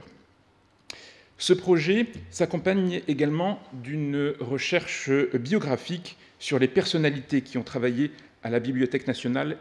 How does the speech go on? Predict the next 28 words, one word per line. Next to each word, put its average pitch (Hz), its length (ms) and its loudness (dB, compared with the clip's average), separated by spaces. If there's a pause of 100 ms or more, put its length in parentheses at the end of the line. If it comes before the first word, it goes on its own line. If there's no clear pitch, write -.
et 139 300 0
au 120 80 0
Collège 143 320 2
de 127 80 2
France, 143 580 -2 (320)
et 165 80 0
qui 170 140 0
mani-, 165 320 0
et 147 80 0
qui - 100 -8
manifestèrent 160 720 0
un 135 120 2
intérêt 135 320 0
certain 180 560 -4 (100)
pour 151 220 -4
les 123 180 -2
papyrus 131 540 -4
grecs, 147 340 -4 (160)
coptes 147 300 4 (100)
et 127 60 4
latins. 113 340 2 (760)
À 131 80 2
cela 170 300 4
déjà 147 240 4
nombreux, 147 500 6 (800)
il 131 100 2
faut 147 140 0
ajouter 147 560 2